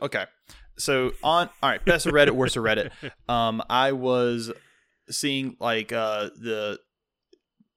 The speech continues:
Speaker 1: off my chest or whatever the subreddit is, where they're, like, you know, spilling the,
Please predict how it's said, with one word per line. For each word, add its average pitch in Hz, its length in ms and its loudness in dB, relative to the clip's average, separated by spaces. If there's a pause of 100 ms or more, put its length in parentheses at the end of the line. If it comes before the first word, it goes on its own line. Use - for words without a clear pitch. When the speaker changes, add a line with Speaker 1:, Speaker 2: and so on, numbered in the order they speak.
(120)
Speaker 1:
off 123 220 0
my 123 140 0
chest 120 420 0
or 139 40 -2
whatever 127 300 -2
the 117 180 0
subreddit 123 580 0
is, 127 180 -2
where 117 80 -2
they're, 110 120 0
like, 104 340 -6 (120)
you 113 140 -4
know, 107 80 -4
spilling 120 540 -2
the, 113 80 -6